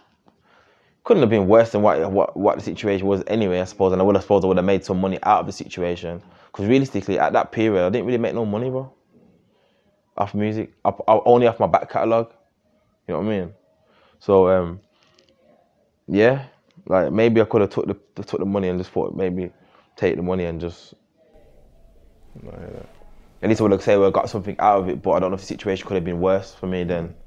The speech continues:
Speaker 1: what I was in. So speculative, isn't it?
Speaker 2: Yeah.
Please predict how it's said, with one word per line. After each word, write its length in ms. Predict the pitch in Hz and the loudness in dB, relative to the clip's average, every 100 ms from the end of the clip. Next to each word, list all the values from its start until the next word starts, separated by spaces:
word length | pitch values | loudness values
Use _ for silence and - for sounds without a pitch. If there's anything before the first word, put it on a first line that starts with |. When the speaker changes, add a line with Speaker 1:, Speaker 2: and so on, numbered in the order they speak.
| - | -10
Speaker 1:
what 160 | 87 71 | -4 -2
I 40 | |
was 200 | 85 82 | -2 -6
in. 180 | 87 107 - - - - _ | -8 -10 -18 -20 -20 -20 _
So 140 | - | -2
speculative, 500 | 113 - 98 104 110 104 | 0 0 -2 -2 -6 -4
isn't 120 | 95 | -6
it? 80 | - 107 | -8 -14
Speaker 2:
Yeah. 200 | 95 | -16